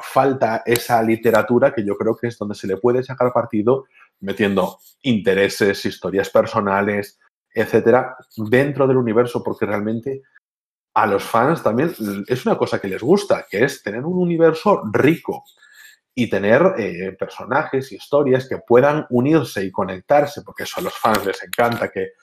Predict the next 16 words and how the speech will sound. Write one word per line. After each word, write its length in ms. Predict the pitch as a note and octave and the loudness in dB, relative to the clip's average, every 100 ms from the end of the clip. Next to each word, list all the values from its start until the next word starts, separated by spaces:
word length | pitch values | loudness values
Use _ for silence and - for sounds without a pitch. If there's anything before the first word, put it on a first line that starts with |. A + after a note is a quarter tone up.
| _ _ - | _ _ -10
que 100 | G#2+ | -6
todo 300 | G#2+ G2+ G2+ | -4 -2 -2
tenga 360 | G#2 G#2+ G2+ | -2 0 2
relación 640 | G#2 G2+ F#2+ - A2+ G#2 | 2 2 0 0 0 0
finalmente 800 | G2 G2 G2+ G2 G#2 D3 C#3 A2 | -4 -6 -4 -4 0 2 2 -2
y 60 | - | -2
que 100 | G2 | -2
todos 260 | G2+ G#2 | 0 0
sean 160 | A#2 G2+ | -2 -2
personajes 520 | G2+ - G#2+ G#2+ A#2 | -2 -2 -4 -2 -4
que 80 | A#2 | -6
salían 300 | - G#2+ G#2 | -2 -2 0
en 100 | G#2 | -2
el 80 | G#2 | -2
episodio 420 | A#2 - C#3 C3+ | -2 2 4 6
uno, 340 | C#3+ E3 F3+ | 6 6 2